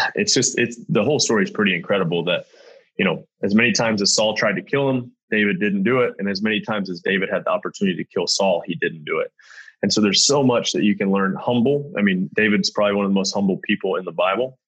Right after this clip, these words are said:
Um, but he had the same shortcomings that all of us have and, and the same struggles, and he was human. But like, like I keep saying, I guess, is the, the fact that he was a man after God's own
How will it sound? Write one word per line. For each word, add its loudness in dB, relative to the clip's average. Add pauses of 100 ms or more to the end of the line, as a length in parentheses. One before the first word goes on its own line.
(500)
Um, 2
but -2 (180)
he 2
had 2
the 0
same 2
shortcomings 0
that 2
all 2
of -2
us -2
have -2
and, -6
and -2
the -2
same 0
struggles, 0
and -4
he 0
was 0
human. 2 (540)
But 0
like, 2 (260)
like 0
I 0
keep 0
saying, 2
I -2
guess, -4
is -2
the, 0 (140)
the -6
fact -2
that -2
he 6
was 2
a -2
man 2
after -2
God's -2
own -4